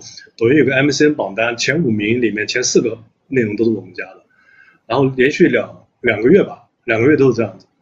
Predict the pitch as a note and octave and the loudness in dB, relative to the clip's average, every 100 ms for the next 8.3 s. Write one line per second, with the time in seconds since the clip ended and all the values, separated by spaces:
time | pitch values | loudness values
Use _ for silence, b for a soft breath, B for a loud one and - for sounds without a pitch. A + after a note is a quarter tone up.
0 | _ _ - D3 E3 F3 C3 A#2+ C#3+ E3+ | _ _ -6 0 2 2 2 0 2 4
1 | A#2 A2+ C3 B2 - A2+ G#2+ A#2 A2 A2+ | 4 2 0 -4 -4 -2 0 0 0 -2
2 | A2 D#3+ E3 C#3+ B2+ - C3 B2+ A2+ C3 | -2 -2 0 2 0 -2 -4 -4 -2 0
3 | B2+ G2 F#2+ A2 A2+ - - C#3 C3+ C3 | 0 -2 -6 -6 -6 -10 -10 -4 -2 2
4 | C#3 B2+ G#2+ A#2+ A#2 B2 B2 G#2+ A2 G#2 | 2 2 -2 0 2 2 0 -6 -6 -10
5 | G#2 G#2 G2+ G#2 G2+ C3 B2+ C3+ A2 G2+ | -12 -10 -10 -12 -14 -12 -4 0 0 0
6 | A#2+ A#2+ - B B B D3+ A#2 G#2+ A2+ | 0 0 -4 B B B 0 0 0 2
7 | B2+ C3+ A#2+ A2 G#2+ A#2+ A2 G2 A2+ G2+ | 2 0 0 0 -2 -4 -4 -6 -12 -12
8 | F#2+ - | -18 -20